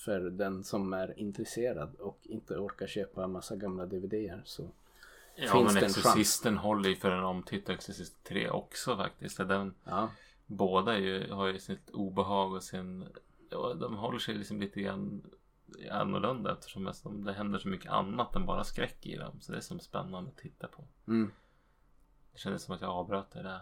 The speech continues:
Speaker 1: Nej, jag hade
Speaker 2: <laughs>
Speaker 1: egentligen inget mer att säga.
Speaker 2: Ja, men ja, som sagt, jag hade, jag såg också en del, eller jag har sett en del Vincent Price, men det kan vi ta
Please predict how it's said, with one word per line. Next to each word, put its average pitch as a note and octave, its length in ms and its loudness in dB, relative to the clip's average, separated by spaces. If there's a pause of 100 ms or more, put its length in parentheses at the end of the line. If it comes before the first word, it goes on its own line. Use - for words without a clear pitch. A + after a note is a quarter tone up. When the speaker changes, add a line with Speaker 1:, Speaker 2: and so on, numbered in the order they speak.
Speaker 1:
Nej, A#2+ 600 6
jag A2+ 140 2
hade G#2+ 280 4
Speaker 2:
<laughs> - 0 -
Speaker 1:
egentligen A2 520 -2
inget A#2+ 240 0
mer F#2+ 200 -2
att F#2+ 80 -10
säga. F2+ 300 -4 (220)
Speaker 2:
Ja, G#2 300 2
men A#2 360 2
ja, G#2+ 220 12
som G#2 140 -2
sagt, G#2 260 4
jag G#2 60 4
hade, G2+ 200 4 (160)
jag G#2 160 4
såg G2+ 300 -2
också - 280 -6
en - 160 -4
del, - 220 -4 (1160)
eller G2 160 4
jag F#2+ 80 4
har F#2+ 80 -2
sett - 260 -10
en G2 60 -8
del F#2+ 200 -8
Vincent G2 500 -10 (180)
Price, - 680 -6
men - 140 -8
det G2+ 80 -6
kan - 200 -6
vi - 80 -8
ta F#2 340 -6